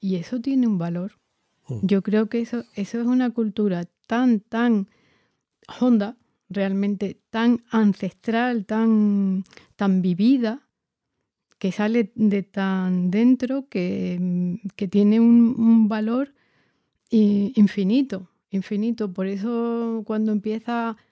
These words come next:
Speaker 1: a escucharlo, encuentra en el flamenco tantísimas cosas tan, y tan distintas, tan diversas, tan, que dices, "Dios mío, si es que esto es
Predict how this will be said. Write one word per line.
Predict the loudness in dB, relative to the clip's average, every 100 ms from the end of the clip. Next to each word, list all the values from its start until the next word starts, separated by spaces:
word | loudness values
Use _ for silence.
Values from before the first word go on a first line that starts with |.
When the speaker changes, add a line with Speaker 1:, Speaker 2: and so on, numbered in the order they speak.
| _ _
Speaker 1:
a | -6
escucharlo, | -6 -4 -6 -4 -4 -4 -4 -6 -6
encuentra | -2 -2 -2 0 2 2 0 -2 0
en | -2
el | -2
flamenco | -4 -4 -2 0 -2
tantísimas | -4 -6 -2 -2 -4 -6 -6 -2 -4 -4
cosas | -10 -14 -10 -12 -10
tan, | -6 -4 -4 -6 _ _ _ _ _ _
y | 0 2 2 2 0 -2 -10 _ _
tan | -4 0 2 4 2
distintas, | 0 -4 _ 0 4 6 4 0 -10 -6
tan | 0 0
diversas, | 0 -2 -2 -2 -4 -6 -10 -8
tan, | -6 -4 -2 -4 -6 _ _ _ _ _
que | -10
dices, | -10 -8 -6
"Dios | -4 -4
mío, | -4 -6 -6
si | -10
es | -10
que | -8
esto | -10 -10 -10
es | -6 -8 -8 -14